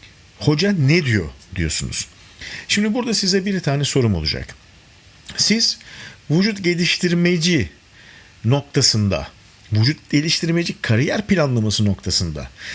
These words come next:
nereyi takip ediyorsunuz veya nereyi takip edersiniz? Çok basit bir örnek vereceğim size. Bana lütfen I F B B Elite Pro tarafından World Championship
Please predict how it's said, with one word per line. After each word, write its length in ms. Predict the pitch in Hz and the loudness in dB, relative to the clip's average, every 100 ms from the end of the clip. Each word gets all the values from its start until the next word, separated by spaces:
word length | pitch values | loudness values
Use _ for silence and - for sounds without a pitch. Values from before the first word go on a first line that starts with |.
| - - - | -14 -8 0
nereyi 300 | 175 302 139 | 2 2 0
takip 360 | 92 87 82 | 0 -2 -2
ediyorsunuz 600 | 85 - 85 - 120 156 110 | -4 -4 -6 -2 -2 -2 0
veya 180 | 143 - | 0 2
nereyi 340 | 120 147 113 | 2 2 0
takip 320 | - 78 - | -2 -8 -8
edersiniz? 580 | 71 - - 58 - - - - - - - - | -10 -4 -4 -2 -4 -6 -10 -20 -16 -14 -14 -6
Çok 240 | - 226 - | 0 0 2
basit 240 | 123 - | -2 0
bir 60 | 123 | 0
örnek 240 | 113 104 | 2 0
vereceğim 320 | 90 78 65 | -2 -4 -4
size. 240 | - - 50 - - - - - - - - - - - - - - | -4 -4 -6 -16 -20 -20 -20 -18 -16 -14 -16 -18 -20 -20 -20 -20 -8
Bana 540 | 123 110 180 220 110 110 - - - - 98 98 | -2 2 4 4 0 -2 -10 -20 -20 -10 -6 -2
lütfen 540 | 95 135 202 - 92 71 - - - - - - - - - - | 2 2 2 0 -2 -2 -10 -20 -20 -20 -20 -20 -20 -20 -20 -4
I 300 | 123 151 190 | 2 2 2
F 80 | 190 - | 0 -4
B 200 | 175 175 | 0 2
B 180 | 185 185 - 156 | 2 0 2 0
Elite 380 | 160 233 202 - | 0 -2 -8 -6
Pro 320 | - 117 95 76 - _ - - | 0 2 2 -2 -14 _ -20 0
tarafından 680 | 123 110 98 87 80 62 - - - - - - - - - - - - - - - - - | 2 2 0 -2 -4 -4 -8 -14 -20 -18 -16 -14 -16 -20 -20 -20 -20 -20 -20 -20 -20 -20 -8
World 320 | 98 113 190 214 | 2 4 4 2
Championship 800 | - 202 208 208 170 135 120 | 2 2 2 0 2 2 0